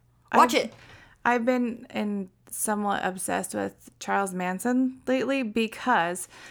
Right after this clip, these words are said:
Speaker 2: somebody tried to tell me that his whole everything was by the government.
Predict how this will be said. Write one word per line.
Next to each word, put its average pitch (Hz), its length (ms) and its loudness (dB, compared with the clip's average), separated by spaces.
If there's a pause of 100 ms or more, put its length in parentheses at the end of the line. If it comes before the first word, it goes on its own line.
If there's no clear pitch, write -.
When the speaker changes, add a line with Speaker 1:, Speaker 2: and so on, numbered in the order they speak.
(140)
Speaker 2:
somebody 240 360 0
tried 294 260 2
to 294 80 -2
tell 294 260 4
me 202 360 0 (300)
that 190 800 2 (760)
his 226 260 6
whole 240 960 2
everything 220 800 2
was 202 360 0
by 202 280 4
the 202 140 0
government. 180 800 0